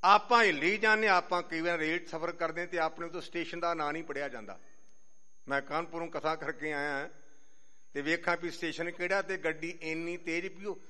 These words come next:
ਸਟੇਸ਼ਨ ਦਾ ਨਾਂ ਹੀ ਨਹੀਂ ਪੜ੍ਹਿਆ ਗਿਆ। ਇਹਨੂੰ ਕਹਿੰਦੇ ਚੰਚਲ ਚਿੱਤ, ਸਗਲ ਵਿਵਧਾਨ, ਨਾਨਾ ਪੁਣਾ। ਇੱਥੇ ਆਣ ਕੇ ਮਨ ਨੂੰ ਬੜਾ ਦੁੱਖ ਹੁੰਦਾ ਹੈ।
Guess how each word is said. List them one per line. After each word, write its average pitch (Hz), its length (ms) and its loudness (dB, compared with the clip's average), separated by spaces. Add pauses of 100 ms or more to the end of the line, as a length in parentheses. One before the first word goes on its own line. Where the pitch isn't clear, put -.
(160)
ਸਟੇਸ਼ਨ 349 480 0
ਦਾ 233 180 12
ਨਾਂ 185 240 6
ਹੀ 220 60 4
ਨਹੀਂ 233 140 0
ਪੜ੍ਹਿਆ 175 340 0
ਗਿਆ। 107 220 -8 (1120)
ਇਹਨੂੰ 180 240 2
ਕਹਿੰਦੇ 180 340 0
ਚੰਚਲ 160 520 -2
ਚਿੱਤ, - 380 -4 (1200)
ਸਗਲ 208 420 4
ਵਿਵਧਾਨ, 170 680 2 (920)
ਨਾਨਾ 202 380 2
ਪੁਣਾ। 117 320 -6 (1700)
ਇੱਥੇ 170 280 -4
ਆਣ 156 200 0
ਕੇ 165 160 -8
ਮਨ 147 180 -8
ਨੂੰ 160 140 -8
ਬੜਾ 143 180 -4
ਦੁੱਖ 135 280 -10
ਹੁੰਦਾ 110 180 -4
ਹੈ। - 300 -4